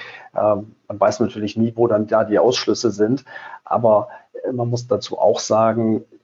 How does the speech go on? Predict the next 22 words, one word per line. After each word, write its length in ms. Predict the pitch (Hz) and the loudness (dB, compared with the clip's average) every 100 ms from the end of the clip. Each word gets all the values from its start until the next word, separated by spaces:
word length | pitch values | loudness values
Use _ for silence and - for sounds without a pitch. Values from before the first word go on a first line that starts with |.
| _ _ _ _ _ _ - | _ _ _ _ _ _ -12
das 380 | 131 110 - - _ - | -2 -2 -2 -14 _ -4
kann 200 | - 127 | 2 2
natürlich 520 | 123 - 127 117 113 | 2 2 2 2 2
immer 240 | 139 127 | 2 4
nur 680 | 120 120 123 127 120 117 - - _ | 4 2 4 6 6 2 -4 -18 _
eine 680 | - 110 110 107 104 104 - | -2 0 2 2 2 2 0
wirkliche 680 | - - 110 120 120 107 110 | -4 -6 -4 -4 -4 0 2
Rückfallposition 1120 | 139 143 143 107 107 120 101 98 - 101 98 95 | 2 2 2 2 2 0 0 -6 -6 -4 -2 -2
sein, 320 | 95 95 98 | 0 0 -2
denn 160 | 98 | -4
die 120 | 98 95 | -4 -2
Dinge, 260 | 110 120 | 2 2
die 160 | 113 110 | 2 0
hier 180 | 110 101 | 0 0
im 120 | 101 | 0
Raum 280 | 98 117 120 | 2 2 2
stehen, 520 | - 113 107 107 - - _ - | 2 2 4 0 -4 -20 _ -8
Reputationsschäden, 1200 | 107 117 120 117 107 117 123 123 - 110 113 113 | -2 0 2 0 0 2 2 4 4 4 4 2
die 120 | 110 | 2
entstehen, 640 | 104 107 - 107 110 110 107 | 0 0 -2 0 2 2 -2
unzufriedene 760 | 113 123 123 - 117 110 110 | -4 -4 -6 -2 0 2 0
Kunden, 640 | 98 120 120 120 120 113 | 0 2 2 2 0 0